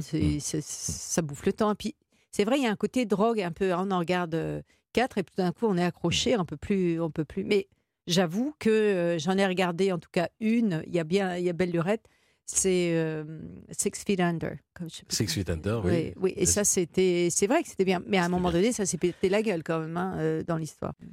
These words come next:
Speaker 2: Et ultime clin d'œil, Assayas fait dire à vos personnages que pour enregistrer un audiobook, un livre audio, ce serait bien d'avoir Juliette Binoche.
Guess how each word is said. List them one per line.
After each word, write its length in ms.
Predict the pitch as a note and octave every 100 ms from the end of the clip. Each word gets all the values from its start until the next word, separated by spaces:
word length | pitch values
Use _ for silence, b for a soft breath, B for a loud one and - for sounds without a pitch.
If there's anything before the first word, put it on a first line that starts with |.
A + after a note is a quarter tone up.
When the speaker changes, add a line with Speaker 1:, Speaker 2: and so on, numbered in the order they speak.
| B B B -
Speaker 2:
Et 40 | E3+
ultime 360 | E3 D3 F#3
clin 240 | D#3+ C#3 B2+
d'œil, 460 | C3 C#3+ E3 F3+ - _
Assayas 640 | - C#3 - A2+ B2 C#3 -
fait 140 | A2
dire 240 | F#2 B2 A#2
à 80 |
vos 160 | F2+ F#2
personnages 640 | - A#2 - F#2+ A#2+ B2+
que 80 | -
pour 260 | F2 G#2 F#2+
enregistrer 540 | F#2+ F2+ F2+ - A#2+
un 120 | F#2
audiobook, 640 | G2 E2 E2+ D2 C#3+ - G2+
un 60 |
livre 240 | E2+ G2 F2+
audio, 300 | D#2 F#2+ B2
ce 160 | F#2
serait 160 | - E2+
bien 160 | G#2
d'avoir 260 | A2+ E2 G2
Juliette 320 | F2+ G#2+ G#2+
Binoche. 560 | D#2 C#2+ F2 B2 F3